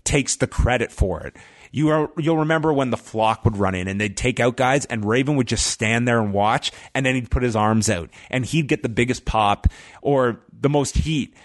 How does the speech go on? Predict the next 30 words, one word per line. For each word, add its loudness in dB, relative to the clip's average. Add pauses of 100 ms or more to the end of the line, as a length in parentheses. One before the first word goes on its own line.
(120)
because -2
here's 0
the -2
guy 0 (180)
that's 0
not 0
getting 0
his -4
hands -4
dirty. -8
And -4
that's -2
what 0
this -8 (140)
reminded 0
me -2
of -6
with -6
Adam -4
Cole, -2
just -8
kinda -2
sitting -2
there 0 (220)
with 0
this -2
grin 0
on 2
his 0
face 0